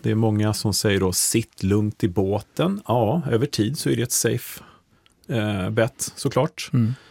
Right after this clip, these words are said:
Speaker 1: Men det här med tålamod, det kanske kan vara bra. Utnyttja rörelsen också
Speaker 2: Mm.
Speaker 1: och faktiskt få extra avkastning istället för bara vänta på att komma tillbaka till noll då.
Speaker 2: Många pratar om att vikta om portföljerna också.
Speaker 1: Precis, och jag tycker personligen då att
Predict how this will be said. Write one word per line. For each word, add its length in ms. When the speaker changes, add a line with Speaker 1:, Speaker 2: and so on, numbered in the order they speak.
Speaker 1:
Men 600
det 60
här 80
med 120
tålamod, 480
det 120
kanske 300
kan 140
vara 100
bra. 220
Utnyttja 540
rörelsen 340
också 300
Speaker 2:
Mm. 140
Speaker 1:
och 80
faktiskt 220
få 120
extra 320
avkastning 380
istället 220
för 60
bara 140
vänta 280
på 100
att 180
komma 200
tillbaka 220
till 100
noll 220
då. 60
Speaker 2:
Många 300
pratar 400
om 120
att 260
vikta 360
om 120
portföljerna 540
också. 380
Speaker 1:
Precis, 880
och 640
jag 200
tycker 440
personligen 600
då 120
att 100